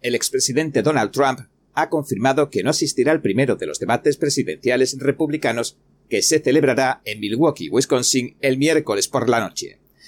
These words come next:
El gran rumor de la noche del dieciocho de agosto en algunos medios y en la red social X, antes conocida como Twitter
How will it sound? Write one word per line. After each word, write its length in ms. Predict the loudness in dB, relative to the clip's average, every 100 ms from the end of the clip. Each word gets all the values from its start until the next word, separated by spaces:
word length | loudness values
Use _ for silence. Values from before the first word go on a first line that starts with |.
| -6
El 140 | 0 2
gran 200 | 2 2
rumor 300 | 2 2 4
de 80 |
la 80 | 2
noche 220 | 2 0
del 160 | 2 2
dieciocho 400 | 2 2 2 2
de 80 | 2
agosto 320 | 2 2 0
en 100 | 0
algunos 380 | 0 -2 -4 0
medios 340 | 2 2 2
y 40 | 2
en 80 |
la 100 | 2
red 180 | 0 0
social 400 | 0 -2 2 4
X, 420 | 4 2 -2 -2 -4
antes 400 | -4 0 -2 -2
conocida 560 | -6 -8 -6 -4 -2
como 240 | 0 0 4
Twitter 340 | 2 2 -2